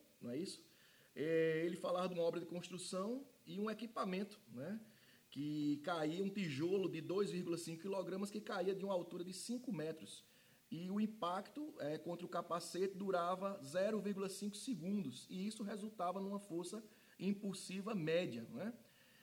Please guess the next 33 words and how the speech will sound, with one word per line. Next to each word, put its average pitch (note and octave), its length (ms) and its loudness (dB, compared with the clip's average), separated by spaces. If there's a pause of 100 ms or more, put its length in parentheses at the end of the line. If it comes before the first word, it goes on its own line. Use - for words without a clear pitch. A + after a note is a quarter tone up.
E E3+ 160 0
aí G3 160 6
ele A3 120 4
perguntava A#3 560 2
o - 20 -6
seguinte: F#3+ 560 -4 (480)
qual C4+ 320 4
a C#4 80 4
força, A3 480 -2 (100)
essa G3+ 240 2
força A#3+ 360 2
impulsiva F#3+ 520 0
média E3 300 2
gerada D3+ 500 0 (140)
pelo E3+ 220 0
impacto E3+ 580 -2
do D#3+ 140 -8
tijolo D3 500 -2
com D3+ 160 -4
o - 40 -6
capacete, F#3 760 -2 (500)
é, F3 220 12
equivaleria G#3+ 680 4
ao A3+ 100 4
peso F#3+ 440 8
de G#3 60 0
quantos C#4 680 4
tijolos G3+ 560 2
iguais, C3 560 -4 (240)
né? E3+ 260 -4 (560)
Aí E3+ 260 2
o C#4+ 80 2
fera E3+ 440 4